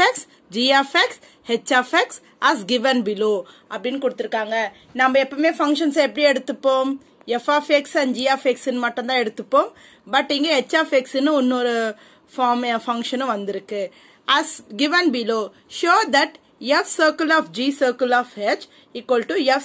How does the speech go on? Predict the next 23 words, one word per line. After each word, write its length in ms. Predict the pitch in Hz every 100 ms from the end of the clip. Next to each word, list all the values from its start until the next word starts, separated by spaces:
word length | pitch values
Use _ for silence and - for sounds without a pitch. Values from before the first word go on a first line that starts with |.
| -
circle 300 | 302 311 302
g 100 | 226 277
circle 320 | 269 247 247 233
of 100 | 294 262 202
h-ன்னு 340 | - 240 233
எடுத்து, 280 | 196 - - - - _ -
இதை 100 | 254 254
வந்து 160 | 269 311
என்ன 100 | 294 294
பண்ண 140 | 269 254
சொல்றாங்க? 340 | 233 214 226 285 311
ப்ரூவ் 140 | 320 294
பண்ண 140 | 247 -
சொல்றாங்க. 420 | 214 208 202 196 208 190 _ _ -
இது 80 | 262 262
எல் 100 | 247
ஹெச் 160 | 254 262
எஸ் 100 | 262
சைடு, 180 | 311 403
இது 100 | 240 214
ஆர் 120 | 214
ஹெச் 160 | 208 -
சைடு. 180 | 226 196